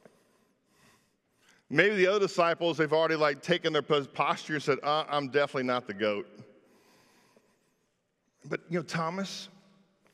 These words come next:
he's pretty skeptical, and he's asking a lot of questions 'cause he wants to find out, 'cause he doubts any of those three guys are the goat. But what are they doing?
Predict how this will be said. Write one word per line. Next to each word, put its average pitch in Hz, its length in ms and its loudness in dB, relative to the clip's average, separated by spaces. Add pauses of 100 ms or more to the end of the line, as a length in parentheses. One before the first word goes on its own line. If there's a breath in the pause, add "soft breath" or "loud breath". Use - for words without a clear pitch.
(120)
he's 139 100 -20
pretty 143 180 -6
skeptical, 113 600 -6
and 104 80 -6
he's 110 140 -8
asking 120 360 -4
a 104 40 -4
lot 104 200 -2
of 90 80 -14
questions 95 580 -12
'cause 95 120 -14
he 95 80 -12
wants 98 200 -10
to 98 60 -10
find 98 340 -6
out, 95 280 -2
'cause 117 100 -12
he 143 80 -12
doubts 104 400 -6
any 110 120 -6
of 104 40 -6
those 95 160 -10
three 95 200 -10
guys 92 360 -6
are 87 160 -12 (120)
the 85 80 -14
goat. 85 340 -8 (2000 soft breath)
But 143 80 -6
what 175 100 -2
are 185 40 -2
they 180 120 -4
doing? 175 440 -4